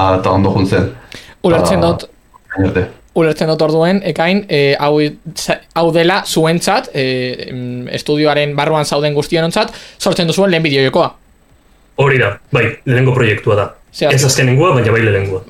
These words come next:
Speaker 2: <laughs> Ez azkenengoa, ez azkenengoa, hori, hori ondo dago matizatzea. Eh, esan al diguzu zeuk nortzuek sortzen duzuten, eh, Estudio Circenses, ba, pertsona moduan, hau da, zein errol dituzuen?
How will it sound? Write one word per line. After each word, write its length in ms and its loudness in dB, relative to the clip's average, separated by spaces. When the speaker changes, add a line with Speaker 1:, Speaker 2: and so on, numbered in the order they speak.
Speaker 2:
<laughs> 160 0
Ez 100 2
azkenengoa, 440 0
ez 100 0
azkenengoa, 460 0
hori, 180 2
hori 160 2
ondo 160 2
dago 220 2
matizatzea. 560 0
Eh, 560 2
esan 240 0
al 100 0
diguzu 640 2
zeuk 320 0
nortzuek 560 0
sortzen 460 -2
duzuten, 920 -4
eh, 360 0
Estudio 260 0
Circenses, 400 -2
ba, 140 -2
pertsona 300 -2
moduan, 240 2
hau 80 0
da, 240 0
zein 420 -2
errol 240 0
dituzuen? 400 -2